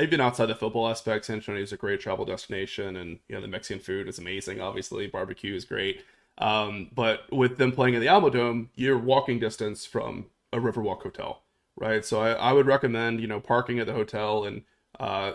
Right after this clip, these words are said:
you know, if you're not, it, it's like maybe a mile walk depending where you stay. So, you know, if you want, if you don't wanna do a mile walk, you can get one of those, like, rentable scooters or just take an Uber. Um, 'cause parking at the Alamodome is pretty tough.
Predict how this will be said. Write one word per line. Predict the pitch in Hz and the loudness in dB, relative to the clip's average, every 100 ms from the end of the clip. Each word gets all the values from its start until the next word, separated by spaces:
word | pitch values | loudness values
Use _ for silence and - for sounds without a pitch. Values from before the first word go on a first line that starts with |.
| - | 0
you | 143 | 2
know, | 135 | 4
if | 139 143 | 4 2
you're | 156 | 2
not, | 147 165 156 - - | 6 6 6 2 -2
it, | 190 - | 0 4
it's | 220 214 | 4 4
like | 208 226 | 4 2
maybe | 123 123 123 | 2 2 2
a | |
mile | 107 107 104 | 2 0 0
walk | 110 110 - | 2 2 0
depending | - 107 101 | -6 -6 -4
where | 98 | -4
you | 98 | -6
stay. | - 98 101 98 | -8 -6 -4 -6
So, | - 110 104 - | -6 -8 -6 -8
you | 107 | -8
know, | |
if | 110 | -4
you | 127 | -2
want, | 123 - _ _ | -2 -6 _ _
if | - | -2
you | 139 | 2
don't | 165 | 4
wanna | 165 131 | 6 6
do | 143 | 6
a | |
mile | 123 120 120 | 6 4 4
walk, | 113 113 123 | 4 2 0
you | |
can | 120 120 | -2 0
get | 110 | 0
one | 113 | -2
of | |
those, | 107 | -2
like, | 104 | -4
rentable | 110 107 107 107 | -6 -8 -6 -8
scooters | - 107 107 107 | -4 -4 -4 -4
or | 104 | -8
just | 104 | -6
take | 110 | -6
an | 107 | -4
Uber. | 98 104 107 107 - _ _ _ | -6 -2 -2 -2 -10 _ _ _
Um, | 101 107 101 92 - | -2 0 0 -4 0
'cause | 135 127 | 0 6
parking | 180 190 175 | 8 8 6
at | |
the | 139 | 6
Alamodome | 127 127 131 | 4 4 2
is | 123 | 0
pretty | 131 123 | -2 0
tough. | 107 113 - | 0 -2 -4